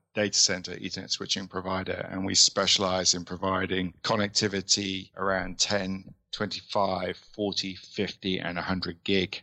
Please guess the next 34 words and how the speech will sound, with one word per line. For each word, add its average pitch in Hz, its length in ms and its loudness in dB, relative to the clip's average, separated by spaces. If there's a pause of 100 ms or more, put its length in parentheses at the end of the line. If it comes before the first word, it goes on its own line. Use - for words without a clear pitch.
Uh, - 140 -6
the 95 100 -4
form 107 320 0
factor 98 760 2
associated 98 580 4
with 95 100 -4
that 92 300 -4
is, 95 180 0
as 90 160 2
you 92 60 -2
would 90 80 -4
expect, - 480 0
small, 92 320 2
medium, 90 320 -4
and 92 80 -4
large 90 260 2
switching. 92 640 0
And 92 120 -10
our 101 140 0
differentiation, 101 1120 2
you 92 60 -14
know, 90 80 -8 (180)
fundamentally 92 580 -8
is 92 180 0
in 90 80 0
our 87 200 4
operating 87 520 -2
system. - 400 2 (800)
An 107 80 2
operating 98 400 0
system - 400 2
which, - 320 0
you 95 120 -10
know, 87 140 -10